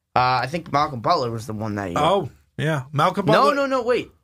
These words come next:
Speaker 1: Yes.
Speaker 2: Malcolm Butler and Logan Ryan.
Speaker 1: Yes.
Speaker 2: And then Logan Ryan left.
Speaker 1: Yep.
Speaker 2: And they replaced him with Gilmore
Speaker 1: Yep.
Speaker 2: for a lot of money.
Speaker 1: Mm-hmm.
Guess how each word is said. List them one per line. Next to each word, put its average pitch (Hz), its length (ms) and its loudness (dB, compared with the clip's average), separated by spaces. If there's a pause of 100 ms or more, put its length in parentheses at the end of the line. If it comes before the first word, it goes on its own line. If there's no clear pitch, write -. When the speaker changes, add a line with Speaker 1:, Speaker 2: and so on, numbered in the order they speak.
(680)
Speaker 1:
Yes. 135 500 -2
Speaker 2:
Malcolm 156 240 0
Butler 160 280 0
and 143 100 -2
Logan 139 240 -2
Ryan. 110 320 -4 (720)
Speaker 1:
Yes. - 440 -4
Speaker 2:
And 131 100 0
then 147 100 2
Logan 156 240 2
Ryan 165 260 2
left. - 440 -4 (380)
Speaker 1:
Yep. 117 140 0
Speaker 2:
And 135 100 2
they 139 100 2
replaced 143 340 0
him 147 80 0
with 135 100 -2
Gilmore 143 380 0
Speaker 1:
Yep. 123 220 -2 (120)
Speaker 2:
for 147 120 0
a 143 60 2
lot 143 220 2
of 143 60 -2
money. 160 260 -2 (120)
Speaker 1:
Mm-hmm. 127 320 -2